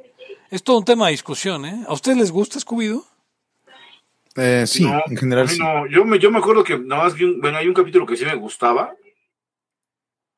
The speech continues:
Speaker 3: Muy cagado. <laughs> Pero en general no mucho, ¿eh?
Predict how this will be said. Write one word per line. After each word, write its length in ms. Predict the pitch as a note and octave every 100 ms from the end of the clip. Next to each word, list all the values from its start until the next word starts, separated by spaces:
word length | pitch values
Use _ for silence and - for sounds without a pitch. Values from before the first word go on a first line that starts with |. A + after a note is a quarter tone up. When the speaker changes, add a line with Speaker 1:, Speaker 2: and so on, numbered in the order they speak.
| _ _
Speaker 3:
Muy 220 | B2 C#3
cagado. 460 | C3+ A2+ G#2+ F#2 - - -
<laughs> 1160 | B3 A#3+ - F#3+ F#3 D#3 - - - - - _
Pero 840 | B2 A#2+ A#2+ A#2 A2 A2 G#2+ A2 C3
en 100 | C3
general 340 | D#3+ G3+ C4
no 180 | C#4 C4
mucho, 420 | A#3+ A#3 D#3 C#3+
¿eh? 140 | A#3